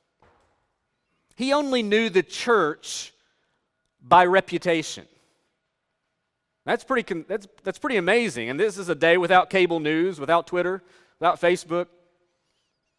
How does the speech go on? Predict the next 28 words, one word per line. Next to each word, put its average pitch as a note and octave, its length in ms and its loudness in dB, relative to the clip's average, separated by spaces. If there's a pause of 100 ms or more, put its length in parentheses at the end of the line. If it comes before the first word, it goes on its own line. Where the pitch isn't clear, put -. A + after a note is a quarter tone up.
(180)
And E3 160 -6
Paul B3+ 280 4
knew A#3 280 -2
this F#3+ 240 2
church. - 480 -6
He G3+ 140 -6
knew G#3+ 260 0
about F#3+ 480 4
them. D3 140 -6
He F3 100 -4
knew G3 240 -4
their G#3 160 2
reputation. F3 800 -2 (720)
Look G#3 140 0
at A3+ 80 0
verse G#3 220 0
fourteen, F3+ 560 -2 (320)
what F#3+ 160 2
he's G3+ 160 -2
able G#3 260 4
to G3+ 120 -4
say F#3 360 4 (180)
about G#3+ 300 6
a B3 60 0
people A3+ 280 -2
he's F3+ 180 -2
never F3+ 180 0
met F3+ 280 0